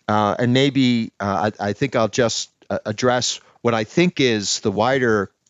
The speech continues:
question here, is whether or not national interest and ethics can coexist. States, uh, have interests.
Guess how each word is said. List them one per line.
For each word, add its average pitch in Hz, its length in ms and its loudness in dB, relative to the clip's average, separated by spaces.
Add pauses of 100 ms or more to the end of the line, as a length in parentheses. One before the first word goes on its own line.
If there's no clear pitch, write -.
question 104 480 -2
here, 95 360 -4 (360)
is 117 240 0
whether 131 280 2
or 117 220 2
not 117 420 0
national 120 560 -2
interest 120 640 -2 (300)
and 107 200 -6
ethics 127 460 -2
can 107 300 -2
coexist. 107 880 -2 (480)
States, - 720 -2
uh, 117 240 2
have 113 260 -2
interests. - 760 -2